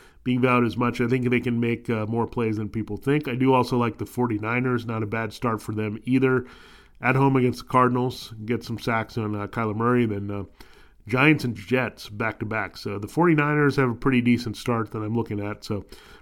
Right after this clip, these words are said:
really what I'm starting with is who can, uh, be pretty good and, uh, start off well as well. And those two teams step up right away. The Bills certainly have some appeal with the Jets and Dolphins backing back here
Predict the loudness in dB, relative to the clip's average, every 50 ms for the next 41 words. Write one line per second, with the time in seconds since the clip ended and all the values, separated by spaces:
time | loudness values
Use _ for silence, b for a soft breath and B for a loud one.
0 | B 4 4 6 8 8 8 8 8 6 4 2 2 4 4 4 4 4 4 4
1 | 2 2 2 2 2 2 0 -2 -8 -16 -8 -2 0 0 0 2 2 2 4 4
2 | 4 4 2 2 2 4 4 4 4 4 2 2 4 4 4 4 4 4 2 0
3 | -2 -4 -4 -4 -4 -4 -6 -4 0 2 2 2 4 2 0 -2 -2 -2 0 0
4 | 0 0 -2 -4 -4 -8 -10 -6 -2 0 0 0 0 -2 -2 -2 0 2 2 0
5 | 2 2 2 2 2 0 B B B B B B -4 -4 -2 -2 -4 -8 -10 -6
6 | -4 -4 -4 -4 -8 -16 -20 -20 -20 -20 _ _ _ _ 0 0 0 0 0 0
7 | 0 2 2 4 4 6 6 6 6 4 2 B B B B B B B -4 2
8 | 6 6 8 8 6 4 2 -2 -6 -6 -2 0 0 2 2 0 0 0 0 0
9 | -2 -4 -6 -6 -6 -4 0 2 2 2 2 2 0 -2 -4 -6 -6 -6 -4 -4
10 | -6 -6 -6 -10 -18 -20 b b b b b b -16 -4 0 2 2 2 2 0
11 | -2 -4 -2 -2 -2 -2 -2 0 0 -2 -2 -2 -2 -2 -2 -2 -2 -4 -4 -6
12 | -6 -8 -12 -16 -20 -20 -20 -20 -18 -16 -16 -16 -16 -20 _ _ _ -2 0 0
13 | 0 -2 -4 -8 -2 0 2 2 2 2 0